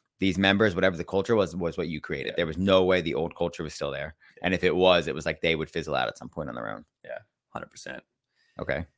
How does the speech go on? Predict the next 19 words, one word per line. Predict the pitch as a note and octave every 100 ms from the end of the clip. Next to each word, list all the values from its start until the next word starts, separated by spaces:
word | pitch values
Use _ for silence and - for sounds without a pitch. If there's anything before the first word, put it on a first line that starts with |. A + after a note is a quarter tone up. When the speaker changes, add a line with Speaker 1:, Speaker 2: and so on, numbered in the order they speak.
| _
Speaker 2:
Um, | G#2+ F#2+ F#2+ F#2+ F#2 F#2+
Speaker 1:
So | - F#2+
this | G#2
made | A2 G2+
that, | F#2 G2
that | G#2 G2+ -
process | - G#2 G2 F#2+ -
was | E2+ -
easier | G#2 F2 F2
for | F#2
you | F2+ F2+
to |
then | E2+ E2+
go | E2
ahead | E2 D2+
and | D2
purchase | D#2 D2 - -
it. | - - _
Speaker 2:
Yeah. | -